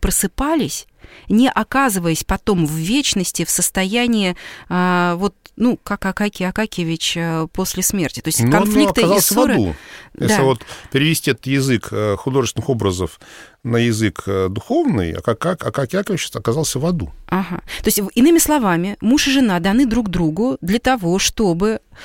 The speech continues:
Speaker 2: Не
Speaker 1: при
Speaker 2: оказаться в
Speaker 1: жизни
Speaker 2: аду.
Speaker 1: при жизни, да, обнаружить
Speaker 2: Да.
Speaker 1: в себе какие-то
Speaker 2: Да.
Speaker 1: вот эти острые углы,
Speaker 2: Да.
Speaker 1: несовершенства и шероховатости,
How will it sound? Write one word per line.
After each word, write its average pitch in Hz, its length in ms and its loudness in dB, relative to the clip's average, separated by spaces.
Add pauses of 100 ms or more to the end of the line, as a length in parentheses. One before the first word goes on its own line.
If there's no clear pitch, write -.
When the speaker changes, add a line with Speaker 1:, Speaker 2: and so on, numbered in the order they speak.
(140)
Speaker 2:
Не 120 140 4
Speaker 1:
при 254 80 6
Speaker 2:
оказаться 277 200 6
в - 40 6
Speaker 1:
жизни 277 360 6
Speaker 2:
аду. 101 280 2 (240)
Speaker 1:
при 226 200 4
жизни, 254 420 4
да, 170 300 4
обнаружить 214 420 2
Speaker 2:
Да. 135 40 -2
Speaker 1:
в 156 60 0
себе 220 260 0
какие-то 196 720 0
Speaker 2:
Да. 113 160 6
Speaker 1:
вот 233 100 4
эти 180 180 -2
острые 226 440 2
углы, 226 420 2
Speaker 2:
Да. 277 100 6
Speaker 1:
несовершенства 214 640 0
и 185 40 2
шероховатости, 208 880 -2